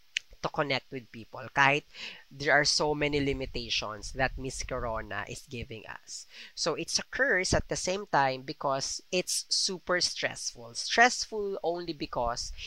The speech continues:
people are so creative, so creative that we were able to make so many platforms and so many options to choose from.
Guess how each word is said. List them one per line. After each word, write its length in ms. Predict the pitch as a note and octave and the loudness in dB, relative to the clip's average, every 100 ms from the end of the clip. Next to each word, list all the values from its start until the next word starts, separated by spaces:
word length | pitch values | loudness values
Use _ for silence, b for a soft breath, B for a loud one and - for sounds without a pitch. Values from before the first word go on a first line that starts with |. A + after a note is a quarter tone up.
| B - | B -8
people 400 | A3 A3 - G#3 | -4 -2 6 6
are 180 | F#3+ F3 | 8 6
so 240 | - F3 | 4 -2
creative, 840 | D#3+ E3 C3+ B2+ - B2+ D#3+ G3+ A3 B B | 0 -2 -2 -6 -2 -2 -2 -4 -16 B B
so 220 | - B3 | 0 0
creative 800 | C4 B3 F#3+ E3+ D#3 D3 C#3+ C#3+ | 2 2 2 0 0 2 0 6
that 180 | D3+ D3+ | 6 6
we 100 | E3 | 0
were 200 | D#3+ D#3+ | -6 -6
able 360 | D#3+ D#3+ D#3 D#3+ - | -4 -4 -2 -2 -2
to 80 | D#3 | -4
make 460 | C#3+ C3 C3 - - | 0 -2 -2 -6 -2
so 280 | - F3+ | 0 2
many 280 | F3 E3 E3 | 2 2 2
platforms 720 | - C3 A#2+ - B2 A#2+ A#2 | 10 10 10 -2 -6 -6 -6
and 140 | B2 B2 | -6 -4
so 200 | - D3+ | -2 -2
many 220 | D3 D3 | -2 -2
options 520 | C3 B2 - B2+ - | -4 -4 -6 -4 -8
to 100 | - | -8
choose 360 | - - A2+ - | -10 -10 -8 -8
from. 440 | - A2 A2 - | -6 -8 -8 -14